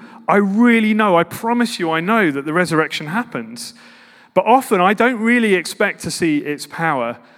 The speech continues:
at work in my life. Just like the women trying to find Jesus, just like the disciples moping around, too frequently I find myself coming back to the tomb,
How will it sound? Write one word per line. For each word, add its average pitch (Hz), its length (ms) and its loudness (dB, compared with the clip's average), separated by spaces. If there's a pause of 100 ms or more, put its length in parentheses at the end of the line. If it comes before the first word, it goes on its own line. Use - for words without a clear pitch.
(180)
at 135 160 -6
work 139 360 -6
in 127 80 -10
my 120 140 -6
life. 113 540 -12 (1700)
Just 196 260 0
like 180 140 0
the 170 80 -2
women 160 260 0
trying 147 260 -6
to 147 100 -8
find 131 280 -4
Jesus, 135 600 -6 (260)
just 180 240 -4
like 180 220 0
the 170 40 -6
disciples 151 640 -4
moping 143 400 -2
around, 127 600 -6 (580)
too 208 220 -2
frequently 175 560 -4
I 127 140 -12
find 175 280 -10
myself 165 400 -14
coming 156 280 -14
back 151 240 -14
to 139 140 -20
the 127 120 -20
tomb, 120 480 -12